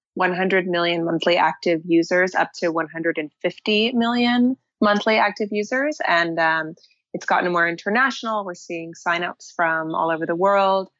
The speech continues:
Um, it used to be more heavily, um, American, U S based user base. And yeah,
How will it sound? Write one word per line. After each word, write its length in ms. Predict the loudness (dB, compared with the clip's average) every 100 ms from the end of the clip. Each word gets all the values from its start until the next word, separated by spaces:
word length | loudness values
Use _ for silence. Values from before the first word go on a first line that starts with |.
| _ 0
Um, 480 | 2 2 -2 -8 -8
it 60 |
used 160 | -6 -4
to 60 | -2
be 80 | 0
more 220 | 2 0
heavily, 440 | 0 0 2 0 -2
um, 140 | -2 0
American, 600 | 2 2 2 0 0 2
U 100 | 2
S 160 | 2 2
based 420 | 0 0 -4 -20 -20 -4
user 280 | 0 2 0
base. 380 | 0 -6 -10 -20 _ _
And 600 | 2 2 2 -4 -10 -12 -16 _ _ 0
yeah, 280 | 4 4